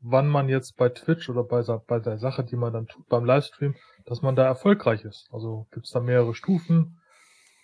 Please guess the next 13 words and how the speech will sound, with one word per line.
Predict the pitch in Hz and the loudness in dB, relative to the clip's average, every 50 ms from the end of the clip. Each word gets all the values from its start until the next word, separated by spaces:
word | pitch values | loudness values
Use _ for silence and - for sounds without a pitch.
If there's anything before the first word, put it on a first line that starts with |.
| _ - | _ 0
Ähm, | 135 120 117 120 120 120 120 127 123 - - - | 2 2 4 2 0 -4 -6 -8 -10 -12 -16 -8
macht | 127 135 139 - - | -6 -6 -6 -4 -4
man | 135 127 | -4 -2
das | 127 127 | 0 -2
an | 135 143 | -2 0
irgendwelchen | 143 143 139 135 139 135 - 139 | 0 -2 0 -2 -4 -4 -4 -6
Zahlen | - - - 143 147 151 156 | -2 0 2 4 4 4 2
fest, | 156 - - 139 139 139 127 - - - - - 117 | 0 0 0 0 2 0 -2 -4 -12 -18 -20 -16 -12
äh, | 120 127 127 127 123 123 | -8 -6 -6 -6 -6 -8
an | 135 139 139 | -8 -8 -6
sich | 123 135 123 - | -6 -6 -6 0
selbst? | - 143 143 147 151 151 151 - - - - - - | 2 4 6 6 6 6 4 -2 -12 -18 -20 -20 -12
Oder | - 135 123 123 120 120 123 123 113 - | -8 -2 0 2 4 4 2 2 -2 -6